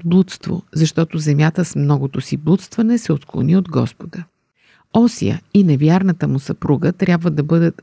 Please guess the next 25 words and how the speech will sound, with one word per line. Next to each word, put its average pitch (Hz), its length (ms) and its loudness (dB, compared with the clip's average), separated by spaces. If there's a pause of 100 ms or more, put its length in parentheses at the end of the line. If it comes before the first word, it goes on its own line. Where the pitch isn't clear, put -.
жив 185 340 2
нагледен 160 520 2
урок 147 360 0 (340)
за 165 200 0
Божията 160 500 0
любов 185 320 2
към 170 360 -2
неговия 156 520 4
народ, 160 360 0 (320)
въпреки 220 420 0
изневярата 170 680 2
и 202 60 2
духовното 175 640 -2
блудство 156 480 -4
на 156 100 2
Израел. 143 460 0 (600)
Тоест, 294 240 4
това 254 200 2
е 262 40 6
история 240 440 2
за 208 120 2
Божията 202 480 2
доброволно 160 760 2
дарена 156 420 2
любов 160 420 -2